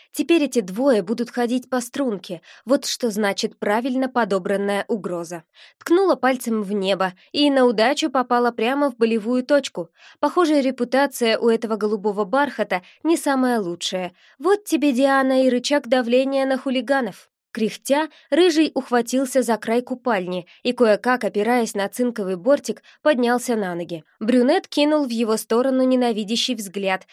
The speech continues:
и повернулся ко мне спиной. Широкой, мускулистой спиной, с двумя вертикальными шрамами,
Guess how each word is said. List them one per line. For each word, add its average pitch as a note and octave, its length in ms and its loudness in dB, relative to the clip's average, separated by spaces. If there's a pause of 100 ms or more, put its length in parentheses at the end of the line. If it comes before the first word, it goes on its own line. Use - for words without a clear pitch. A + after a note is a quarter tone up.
(160)
и C#4+ 100 -4
повернулся A3+ 640 0
ко A3 140 -2
мне G3 200 -2
спиной. F3 600 -8
Широкой, A#3+ 680 0
мускулистой A#3+ 720 -2
спиной, C4+ 500 -2 (220)
с G#3 80 -6
двумя G#3+ 360 -2
вертикальными G#3+ 760 -2
шрамами, E3+ 640 -8